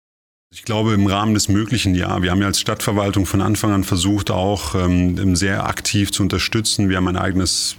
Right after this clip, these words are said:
Hilfsprogramm für die Wirtschaft, ein eigenes Stabilitätspaket für Soziales, Sport, äh, Kinder, Jugendliche, auch für Wirtschaft und Kunst und Kultur auf den Weg gebracht. Das ist auch echt, ähm, fast einmalig, ähm, im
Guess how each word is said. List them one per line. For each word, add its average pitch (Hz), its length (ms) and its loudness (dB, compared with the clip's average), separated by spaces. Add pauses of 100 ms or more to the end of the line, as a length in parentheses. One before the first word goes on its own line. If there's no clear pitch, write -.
(140)
Hilfsprogramm 92 640 -2
für - 100 -4
die 87 160 0
Wirtschaft, 104 600 -2
ein 90 120 0
eigenes 92 260 0
Stabilitätspaket 95 960 -2
für 90 300 0
Soziales, 95 720 -2 (140)
Sport, 95 640 -4
äh, 87 760 -2
Kinder, 98 300 0
Jugendliche, 92 680 0
auch 90 180 -2
für 90 180 -4
Wirtschaft 95 500 -4 (480)
und 92 140 -2
Kunst - 260 0
und 92 80 0
Kultur 107 460 -2
auf 104 100 -4
den 101 180 0
Weg 104 180 -2
gebracht. 101 520 -4
Das - 160 -4
ist - 360 -4 (140)
auch - 220 -6
echt, - 420 -6
ähm, 87 240 -2
fast - 300 -4
einmalig, 98 760 0
ähm, 98 220 -2
im 98 140 0